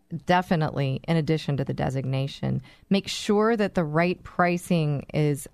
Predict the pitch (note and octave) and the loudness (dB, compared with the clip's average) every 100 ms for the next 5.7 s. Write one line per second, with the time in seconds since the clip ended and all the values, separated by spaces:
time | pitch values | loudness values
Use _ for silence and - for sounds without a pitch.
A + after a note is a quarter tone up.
0 | D#3+ - D#3+ D3 - E3+ D#3+ E3+ D3 D3+ | -12 -2 0 0 0 0 2 2 2 2
1 | D3+ D3 C#3+ C3+ - C#3+ C3 C#3+ C#3+ C#3 | 2 2 0 -2 -2 -2 -2 -2 0 0
2 | C#3+ - C#3+ C#3+ - E3+ D#3 C#3 C#3+ C3+ | -2 -2 -2 -2 0 0 2 0 0 -2
3 | C3 C3+ C3+ C3 C3+ C3 C3+ B2+ - - | -2 -2 -2 -2 -4 -2 -2 -4 -10 -20
4 | - - E3 E3 E3+ - E3 E3+ E3+ D3 | -16 -6 0 2 2 2 2 2 2 2
5 | D3 - D#3+ D3 D#3 C#3+ | -2 -4 -12 -4 -2 -2